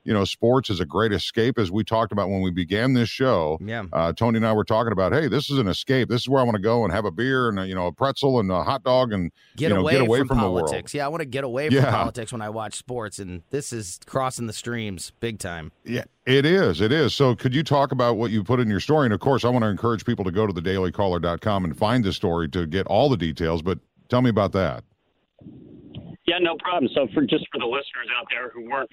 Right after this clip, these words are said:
Speaker 3: fully aware, on Wednesday night, uh, the president did an interview with E S P N where he was asked about this new voting law in Georgia, which, you know, depending on who you ask, either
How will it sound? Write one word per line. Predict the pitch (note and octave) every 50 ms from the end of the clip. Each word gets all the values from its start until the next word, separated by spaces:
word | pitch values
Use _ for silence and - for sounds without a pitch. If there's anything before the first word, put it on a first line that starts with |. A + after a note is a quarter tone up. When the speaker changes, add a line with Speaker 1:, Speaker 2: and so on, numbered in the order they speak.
| - -
Speaker 3:
fully | E3 D3 C#3 C3
aware, | A#2 A#2 A#2+ C3+ C3+ C3+ C3+ C#3 D3 - _ _ - - B2+ A#2+
on | A#2 G#2+ G#2 G#2+
Wednesday | C3+ D#3 E3+ E3 C3+ B2 C3 B2 A#2+ A2
night, | A2 A#2 B2 C#3 - _ _ _ _
uh, | A#2+ A2 G#2
the | G#2
president | - - B2 A2+ A#2+ B2 A#2 G#2+
did | A#2 A2+
an | A2+ A2+
interview | B2 B2 G#2+ G#2 A2 A2
with | G#2+ - -
E | C3 B2+
S | A#2 - -
P | - D3+ D#3+
N | D#3+ F3 E3+ E3 D3+
where | C3 A#2+
he | G#2 A2
was | G2+ G#2+
asked | B2 B2+ B2+ A#2+ -
about | - A2+ A#2+ A2+ A2+
this | - A#2 - -
new | B2+ B2 B2 A#2+ G#2 G2+
voting | A2+ A#2+ C3+ C3+ C#3 C3+ C3+ C3 B2+ - _ _ _ _
law | A#2 A2+ A#2 A#2+ B2 B2+ B2 B2+ -
in | - C#3+ C#3+ B2+
Georgia, | A2+ C3 C3 C3 C3 A2 C3+ C3 C3 C3+ B2+
which, | B2 B2 G#2+ G2+ - _ - - - _ _
you | C#3 A#2
know, | G#2 G2+
depending | - - C#3 A#2+ A#2+ A#2+
on | A#2 G2
who | C3+
you | C3 A#2+ A#2 A#2+
ask, | A#2+ A#2 A#2 A2+ - _ _ _ _ _ _ _ _ -
either | D#3+ D3